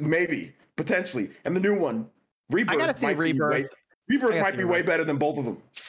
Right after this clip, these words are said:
Speaker 2: Seven Remake only had issues with these f-, feelings of padding, but sixteen
Speaker 1: Ye-,
Speaker 2: kinda has
Speaker 1: yes.
Speaker 2: that too. So I don't know. It's, it's, I gotta see how sixteen ends first before I say anything, but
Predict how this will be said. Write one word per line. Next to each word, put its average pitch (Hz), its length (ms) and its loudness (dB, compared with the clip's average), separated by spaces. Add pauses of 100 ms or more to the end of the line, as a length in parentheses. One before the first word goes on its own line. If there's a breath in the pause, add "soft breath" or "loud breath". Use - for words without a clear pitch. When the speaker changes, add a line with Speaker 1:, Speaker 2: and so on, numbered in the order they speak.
(240 loud breath)
Speaker 2:
Seven 269 300 0
Remake 185 380 2
only 156 180 2
had 147 140 2
issues 135 380 0
with 123 220 -4
these 123 280 -2 (100)
f-, - 360 -18
feelings 131 340 -2
of 110 100 -10
padding, 117 500 -4
but 123 180 -6 (160)
sixteen 151 340 -2
Speaker 1:
Ye-, 123 60 -6
Speaker 2:
kinda 123 180 0
has 120 160 -2
Speaker 1:
yes. 117 80 0
Speaker 2:
that 120 120 -6
too. 123 440 -2
So 135 160 -2
I 143 140 0
don't 123 100 -2
know. 131 140 0
It's, 165 260 0
it's, - 440 -2 (260)
I 214 80 2
gotta 196 160 0
see 214 140 0
how 180 140 2
sixteen 151 380 -2
ends 131 180 -2
first 120 320 -4
before 131 240 -4
I 120 40 -2
say 120 180 -2
anything, 139 340 -2
but 123 240 0